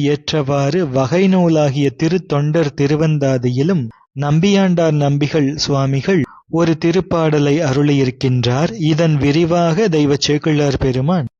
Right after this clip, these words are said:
திருமூலதேவ நாயனார் புராணம் என்று முப்பதாவது புராணமாக அருளியிருக்கின்றார்.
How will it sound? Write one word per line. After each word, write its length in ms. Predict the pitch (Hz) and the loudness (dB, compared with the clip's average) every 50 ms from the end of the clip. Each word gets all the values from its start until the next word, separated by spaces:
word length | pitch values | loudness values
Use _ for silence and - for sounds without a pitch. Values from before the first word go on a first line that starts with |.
| _ _ _ _ | _ _ _ _
திருமூலதேவ 840 | 190 190 208 214 214 214 202 196 190 185 170 165 165 160 156 151 151 | -6 -4 -2 0 0 0 0 2 0 0 0 0 0 0 2 0 0
நாயனார் 560 | 147 147 143 143 143 143 143 143 139 139 135 135 | 0 0 0 0 0 0 0 0 0 0 0 -2
புராணம் 560 | - 143 139 135 139 143 143 143 151 156 160 160 156 | -2 -2 -2 -2 -2 -2 -2 -2 -2 -2 -4 -4 -2
என்று 340 | 135 131 123 127 131 170 202 180 | -2 -2 -2 -2 -2 0 0 2
முப்பதாவது 800 | 143 135 135 - - 196 202 190 214 208 202 196 175 170 151 151 139 - | 2 0 -2 -2 -2 -2 0 2 2 2 2 2 2 0 0 0 0 0
புராணமாக 720 | 143 135 135 135 135 135 135 127 127 127 123 123 117 113 180 185 156 147 | -2 -2 0 0 -2 -2 -2 -2 -2 -2 -2 -2 -2 -2 -2 -2 0 0
அருளியிருக்கின்றார். 1040 | 135 120 123 131 123 123 120 120 110 113 - - 113 113 110 - 113 110 110 117 | 0 0 0 0 0 0 0 -2 -2 -4 -4 -4 -4 -4 -2 -2 -2 -2 -4 -6